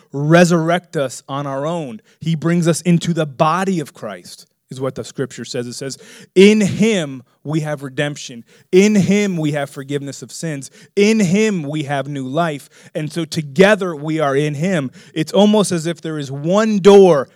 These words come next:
that has life. In fact, didn't he say that? "I am the way, I am the door." And there's one door that has life, and the only way to find it is to go through together.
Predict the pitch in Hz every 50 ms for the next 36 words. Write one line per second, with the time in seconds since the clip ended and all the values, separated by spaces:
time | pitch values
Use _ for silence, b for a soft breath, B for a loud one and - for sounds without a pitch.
0 | _ - 151 151 147 156 165 165 160 147 135 151 156 175 180 165 131 107 - -
1 | - - - _ _ _ _ _ _ _ _ 151 151 - 170 160 156 160 - 165
2 | 156 165 165 160 151 - - 160 156 160 165 165 - 131 139 151 151 151 147 143
3 | 131 131 143 147 147 143 143 147 143 143 135 123 120 123 139 139 151 165 165 165
4 | B B B B B B 156 151 156 151 147 151 127 139 147 147 165 180 190 214
5 | 220 214 208 170 - _ _ - 185 170 160 147 147 165 160 156 135 139 151 180
6 | 185 180 160 156 143 151 151 B B B B B B 156 151 151 156 156 143 170
7 | 185 196 202 202 202 202 185 190 190 185 180 - 170 156 - - - 190 185 190
8 | 196 190 165 160 147 123 - b b b b - 151 - - - 147 131 - 170
9 | 165 175 170 - - 160 156 151 143 - 151 143 135 165 185 208 196 151 139 104
10 | 98 _